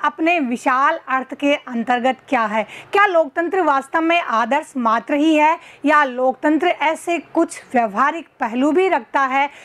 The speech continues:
व्यवहारिक पक्ष भी रखता है, जिसके, जो इसके अर्थ को समझाने में हमारी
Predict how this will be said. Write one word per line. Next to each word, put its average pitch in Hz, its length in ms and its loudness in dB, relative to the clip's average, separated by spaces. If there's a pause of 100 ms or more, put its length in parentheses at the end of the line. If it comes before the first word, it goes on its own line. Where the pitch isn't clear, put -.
(180)
व्यवहारिक 269 480 0 (100)
पक्ष 311 220 0
भी 370 140 -4
रखता 285 320 -2
है, 262 200 -2 (260)
जिसके, 359 280 -4 (380)
जो 302 360 2
इसके 330 340 -2
अर्थ 302 420 -4
को 330 180 -2
समझाने 214 560 -2
में 294 120 2
हमारी 269 480 0